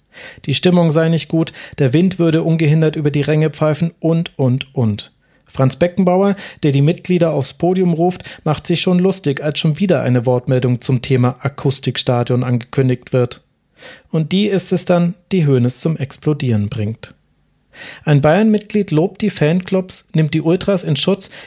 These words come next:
kritisiert den Fokus der Vereinsführung auf die V-I-P-Gäste und sagt den Satz, „Da unten können vier Tore fallen“,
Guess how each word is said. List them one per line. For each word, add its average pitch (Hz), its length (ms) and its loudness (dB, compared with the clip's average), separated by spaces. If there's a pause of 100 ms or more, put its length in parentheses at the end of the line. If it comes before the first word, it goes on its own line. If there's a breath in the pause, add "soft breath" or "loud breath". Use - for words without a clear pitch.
(100)
kritisiert 151 480 0
den 190 140 2
Fokus 156 420 -2
der 170 140 -2
Vereinsführung 143 640 0
auf 143 160 -6
die 143 100 -4
V-I-P-Gäste 160 920 0
und 139 160 -2
sagt 160 280 -2
den 135 140 2
Satz, 151 340 -2 (280 loud breath)
„Da 156 80 2
unten 190 400 0
können 165 240 2
vier 220 280 0
Tore 135 300 0
fallen“, 160 380 0